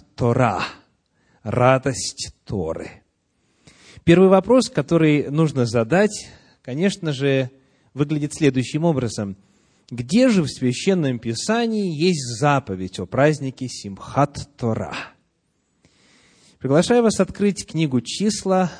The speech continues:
двадцать девятую главу, где мы прочитаем стих тридцать пятый. Числа, глава двадцать девятая, стих тридцать пятый.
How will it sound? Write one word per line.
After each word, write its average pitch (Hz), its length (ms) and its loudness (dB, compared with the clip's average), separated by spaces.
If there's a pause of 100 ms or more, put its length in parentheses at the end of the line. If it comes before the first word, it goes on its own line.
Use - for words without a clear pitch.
(280)
двадцать 131 800 -2
девятую 123 560 -2
главу, 123 640 0 (480)
где 135 260 -2
мы 175 240 0
прочитаем 160 560 -4
стих - 400 -8
тридцать 151 560 -6
пятый. 104 560 -4 (300)
Числа, 135 500 -4
глава 110 420 -2
двадцать 104 380 -8
девятая, 143 540 -4
стих - 400 -4 (520)
тридцать 123 640 -6
пятый. - 480 -6